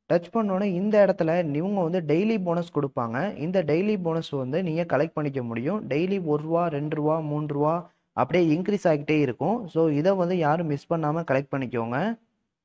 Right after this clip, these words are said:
அதுக்கப்புறம் வந்து பாத்தீங்கன்னா, இந்த இடத்துல இன்வைட் அப்படிங்கிற மாதிரி ஒரு ஆப்ஷன் கொடுத்துருப்பாங்க. அதை டச் பண்ணுங்க. நமக்கு வந்து இந்த அப்ளிகேஷன்ல இன்விடேஷன் இன்கம் வந்து ஒரு ஃபோர் லெவலா கொடுக்குறாங்க.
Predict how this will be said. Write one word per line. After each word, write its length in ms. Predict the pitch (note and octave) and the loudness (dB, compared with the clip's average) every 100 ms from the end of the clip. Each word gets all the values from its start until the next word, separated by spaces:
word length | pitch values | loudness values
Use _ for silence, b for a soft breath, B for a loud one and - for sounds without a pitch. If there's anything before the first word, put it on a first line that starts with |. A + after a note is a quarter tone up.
| _ _ _ _ - | _ _ _ _ -4
அதுக்கப்புறம் 560 | D3 G3 G#3+ G3+ G#3 G3 | -2 0 0 0 2 0
வந்து 160 | F3+ | 0
பாத்தீங்கன்னா, 480 | E3 C#3 C3+ A#2+ B2 G3+ A#3 - | 0 0 0 -4 -2 -4 -4 -4
இந்த 240 | D#3 G3+ G#3 | -2 2 4
இடத்துல 300 | E3+ D3 D3 F3 | 4 0 -2 0
இன்வைட் 440 | D3 F3+ F#3+ E3+ C3+ | 0 0 0 2 -2
அப்படிங்கிற 380 | C3+ D3+ D#3 C#3+ | 0 0 0 0
மாதிரி 200 | C#3 D#3+ | 0 2
ஒரு 100 | B2+ | 2
ஆப்ஷன் 320 | C3 D#3 C3+ | 0 -2 -4
கொடுத்துருப்பாங்க. 540 | C3 B2+ B2 A2+ A#2+ F#3+ A3+ | -4 -6 -4 -4 -4 -4 -4
அதை 240 | A#2+ C3 F3 | -4 0 0
டச் 240 | E3 D3 | 0 -4
பண்ணுங்க. 340 | - C3+ A#2 C#3 A3+ - _ _ _ | -4 -4 -2 -4 -4 -8 _ _ _
நமக்கு 380 | C3 E3 A#3+ A#3+ | -2 0 0 0
வந்து 240 | G3+ E3 G3+ E3 | -2 0 -2 0
இந்த 240 | E3+ G3+ | 0 2
அப்ளிகேஷன்ல 680 | F#3+ F3 E3+ D#3 C#3+ B2+ B2 E3+ - | 2 0 0 -2 -2 -2 0 -2 -2
இன்விடேஷன் 640 | C3 F3+ A3 G#3+ F#3+ F3+ C#3+ | -2 2 2 2 0 0 -2
இன்கம் 320 | C#3 D3+ D#3 | -4 -2 -2
வந்து 220 | B2 B2+ F3 | -2 -2 -2
ஒரு 140 | D3+ | -2
ஃபோர் 340 | - E3+ A3 | -2 0 2
லெவலா 300 | G#3 F3 F3+ F3+ | 4 4 4 2
கொடுக்குறாங்க. 520 | C#3+ C#3+ B2+ A#2 | -2 -2 -4 -4